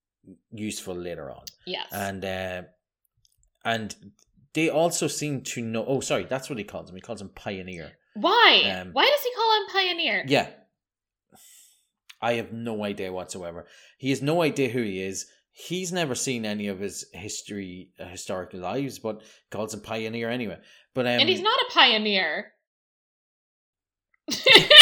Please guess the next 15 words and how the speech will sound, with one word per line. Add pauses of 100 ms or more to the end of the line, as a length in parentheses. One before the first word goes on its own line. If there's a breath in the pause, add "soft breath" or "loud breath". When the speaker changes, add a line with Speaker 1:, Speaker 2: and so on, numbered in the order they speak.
(200)
Speaker 1:
Exactly.
Speaker 2:
Like,
Speaker 1:
It
Speaker 2:
it's
Speaker 1:
doesn't
Speaker 2:
not
Speaker 1:
make
any
Speaker 2:
like
Speaker 1:
sense.
Speaker 2:
that's
his,
like,
historical
past.